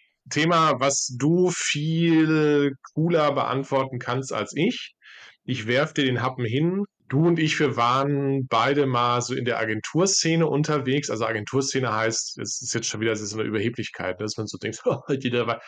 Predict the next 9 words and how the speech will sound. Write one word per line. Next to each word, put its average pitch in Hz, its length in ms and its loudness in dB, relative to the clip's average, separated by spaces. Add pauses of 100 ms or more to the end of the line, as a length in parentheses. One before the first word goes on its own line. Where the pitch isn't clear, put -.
(120)
also 117 440 -4
Werbeagenturen, 110 1080 -2
Kommunikationsagenturen, 113 1300 -4
also 107 180 -4
alle, 117 200 -2
die 120 100 -6
sich 113 220 -6
so 113 160 -2
um 113 280 -6